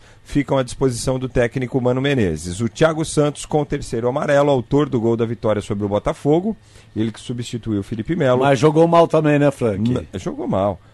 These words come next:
Speaker 1: Não fica à disposição porque, por causa do terceiro cartão amarelo. Jogou mal o Thiago Santos ou o Palmeiras?
Speaker 2: O Palmeiras.
Speaker 1: Olha, é,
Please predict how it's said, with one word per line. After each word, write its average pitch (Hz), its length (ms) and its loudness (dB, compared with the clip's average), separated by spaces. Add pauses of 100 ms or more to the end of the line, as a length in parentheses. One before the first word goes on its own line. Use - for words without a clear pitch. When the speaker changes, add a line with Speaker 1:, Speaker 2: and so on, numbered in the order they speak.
(120)
Speaker 1:
Não 139 200 0
fica 131 500 -2
à 113 140 0
disposição 127 760 -2 (300)
porque, 135 340 -10 (100)
por 131 120 -6
causa 123 280 -6
do 113 80 -10
terceiro 123 340 -4
cartão 131 300 0
amarelo. 101 340 0
Jogou 120 240 2
mal 131 140 6
o 127 60 4
Thiago 127 260 -2
Santos 214 280 -4
ou 226 80 2
o 208 40 -4
Palmeiras? 131 480 -2
Speaker 2:
O 135 120 4
Palmeiras. 131 1120 2 (840)
Speaker 1:
Olha, 98 380 0 (880)
é, 135 200 -2